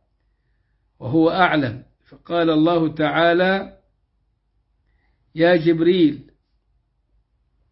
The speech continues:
اذهب إلى محمد فقل: إنا سنرضيك في أمتك ولا نسوءك، إنا سنرضيك في أمتك ولا نسوءك".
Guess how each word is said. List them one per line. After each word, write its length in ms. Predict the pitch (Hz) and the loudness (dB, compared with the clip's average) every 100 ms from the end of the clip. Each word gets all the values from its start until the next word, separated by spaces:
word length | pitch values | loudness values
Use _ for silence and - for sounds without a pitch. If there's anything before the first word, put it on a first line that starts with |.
| _ _ _ _ _ _ _ _ _ _ _ _ _ _ _ _ 180 | _ _ _ _ _ _ _ _ _ _ _ _ _ _ _ _ 0
اذهب 400 | 190 180 180 175 | 0 2 0 0
إلى 360 | 175 170 170 | 0 2 2
محمد 920 | 165 156 - 196 185 165 175 190 196 - _ _ _ _ _ _ _ _ _ _ _ - | 0 -4 -4 -4 -2 0 0 -2 -6 -16 _ _ _ _ _ _ _ _ _ _ _ -8
فقل: 400 | 151 151 185 185 | -8 -4 -4 -2
إنا 480 | 190 196 185 175 165 | -2 -2 0 0 0
سنرضيك 680 | 175 165 160 170 196 - 170 | -2 0 0 -2 -2 -2 -2
في 220 | 131 180 | 0 -4
أمتك 680 | 165 165 165 190 190 185 - | -2 -2 0 -2 -4 -6 -2
ولا 440 | 160 160 175 185 | 0 0 0 0
نسوءك، 600 | 170 156 - 151 - - _ _ _ _ _ _ _ _ _ _ _ _ _ _ _ _ _ _ _ - | -2 -4 -2 -4 -4 -16 _ _ _ _ _ _ _ _ _ _ _ _ _ _ _ _ _ _ _ -4
إنا 400 | 165 180 180 175 | -2 2 0 0
سنرضيك 680 | 175 170 160 165 190 190 170 | -2 -2 0 0 -2 -2 -4
في 220 | 147 180 | -2 -4
أمتك 600 | 160 160 180 180 180 - | -2 -2 -2 -4 -8 -4
ولا 440 | 160 156 156 180 180 | -2 0 0 0 0
نسوءك". 580 | 165 147 160 160 - | -4 -2 -4 -4 -10